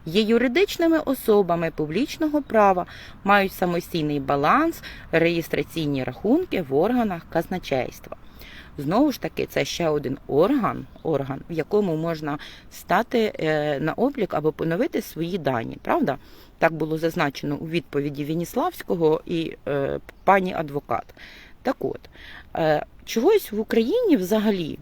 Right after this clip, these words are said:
ну, знову ж таки, хто писав запити, той знає, у нас, е, відсутні, е, відсутній закон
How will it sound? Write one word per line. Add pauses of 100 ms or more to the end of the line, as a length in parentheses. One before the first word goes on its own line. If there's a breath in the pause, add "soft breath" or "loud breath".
(100)
ну,
знову
ж
таки,
хто
писав
запити,
той
знає, (580 loud breath)
у
нас,
е, (600)
відсутні, (500 loud breath)
е,
відсутній
закон